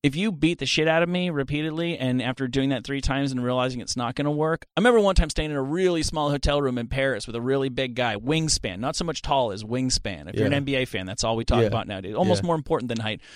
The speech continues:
Speaker 1: Just
Speaker 2: Yeah.
Speaker 1: kept grabbing a pillow from one side of the very tiny room to the other one, just hitting me over the head to shut me up. That I respect. What I dislike is when I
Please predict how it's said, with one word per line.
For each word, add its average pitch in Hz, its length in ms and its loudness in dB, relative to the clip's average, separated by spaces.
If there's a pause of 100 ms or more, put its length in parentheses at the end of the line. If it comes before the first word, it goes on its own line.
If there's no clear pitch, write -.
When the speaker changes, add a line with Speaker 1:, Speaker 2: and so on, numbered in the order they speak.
(120)
Speaker 1:
Just - 160 0
Speaker 2:
Yeah. 110 80 10
Speaker 1:
kept 98 80 0
grabbing 160 320 0
a 143 40 -2
pillow 151 380 0
from 127 240 -2
one 156 220 2
side 156 220 2
of 135 60 -2
the 127 60 0
very 139 240 0
tiny 135 260 -2
room 135 140 -2
to 123 60 -8
the 127 80 0
other 131 100 0
one, 117 120 -4 (220)
just 156 140 -8
hitting 160 320 0
me 131 140 2
over 123 160 2
the 113 120 0
head 120 360 0
to 127 100 4
shut 123 240 0
me 127 160 2
up. 127 220 0 (460)
That 175 200 6
I 220 80 8
respect. 156 560 0
What 135 140 0
I 127 100 0
dislike 131 760 -2
is 123 320 0 (120)
when 123 240 0
I 117 220 2